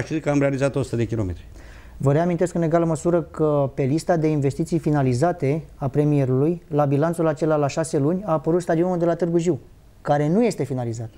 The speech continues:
Speaker 1: <laughs>
Speaker 2: Stadionul din Focșani, care nu este finalizat. Deci, iată, sunt, uh, sunt investiții unde, teoretic, premierul le prezintă finalizate, dar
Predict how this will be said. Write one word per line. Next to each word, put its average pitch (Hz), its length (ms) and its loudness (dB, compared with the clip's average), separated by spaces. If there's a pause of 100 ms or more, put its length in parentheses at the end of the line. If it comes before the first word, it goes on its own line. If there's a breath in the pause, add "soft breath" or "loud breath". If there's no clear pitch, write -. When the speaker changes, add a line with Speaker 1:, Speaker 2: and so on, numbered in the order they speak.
(240 loud breath)
Speaker 1:
<laughs> 127 180 0
Speaker 2:
Stadionul 160 480 2
din 185 140 2
Focșani, 175 540 0
care 139 240 0
nu 196 200 4
este 202 200 -2
finalizat. 127 480 -6 (300 soft breath)
Deci, 139 140 -2
iată, 214 180 2
sunt, 220 280 0
uh, 185 300 4 (100)
sunt 165 280 -6
investiții 185 720 0 (220 loud breath)
unde, 175 220 2
teoretic, 175 640 0 (680)
premierul 175 440 2
le 160 100 2
prezintă 156 540 -2 (800)
finalizate, 170 800 0 (380)
dar 185 340 0